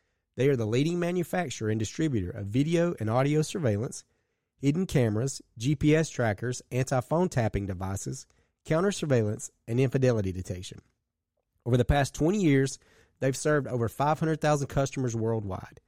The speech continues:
As the industry's trusted source in video surveillance, Deluxe C C T V Inc.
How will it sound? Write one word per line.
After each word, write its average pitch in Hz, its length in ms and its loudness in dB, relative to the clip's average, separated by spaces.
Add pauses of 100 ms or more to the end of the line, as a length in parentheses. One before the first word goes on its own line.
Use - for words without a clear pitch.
(380)
As 117 160 -2
the - 160 -4
industry's 143 440 0
trusted 156 400 -2
source 175 340 -2
in 107 100 0
video 151 300 2
surveillance, 87 600 -8 (380)
Deluxe 123 440 0
C 143 180 -2
C 160 220 -2
T 175 200 -2
V 175 240 0
Inc. 151 220 0